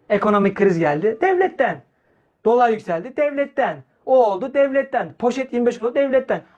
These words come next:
Allah'tan. Allah belamızı poşetle veriyor. Allah belamızı ekonomik krizle veriyor. Allah belamızı dolarla veriyor. İsteyen inansın, isteyen inanmasın. Al ayet. "Ellerinizle işlediğiniz günahlar sebebiyle."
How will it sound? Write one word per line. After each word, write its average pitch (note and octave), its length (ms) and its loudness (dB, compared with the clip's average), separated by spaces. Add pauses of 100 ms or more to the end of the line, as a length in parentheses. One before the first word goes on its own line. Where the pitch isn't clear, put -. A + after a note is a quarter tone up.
Allah'tan. A#3 760 2 (380)
Allah A3+ 400 0
belamızı A#3 440 0
poşetle G#3+ 460 -2
veriyor. D3 160 -10 (200)
Allah G#3 380 0
belamızı A3+ 380 2
ekonomik A3+ 380 -4
krizle A3+ 300 2
veriyor. G#3 340 2 (160)
Allah G#3+ 360 0
belamızı G3+ 440 0
dolarla G3+ 380 2
veriyor. G3+ 640 4 (360)
İsteyen G#3+ 380 -2
inansın, F3+ 520 2 (240)
isteyen G#3+ 340 0
inanmasın. G#3 640 2 (240)
Al G#3 140 2
ayet. G3+ 320 2 (220)
"Ellerinizle A3 580 2
işlediğiniz G#3+ 400 0
günahlar G3+ 380 2
sebebiyle." G#3+ 800 2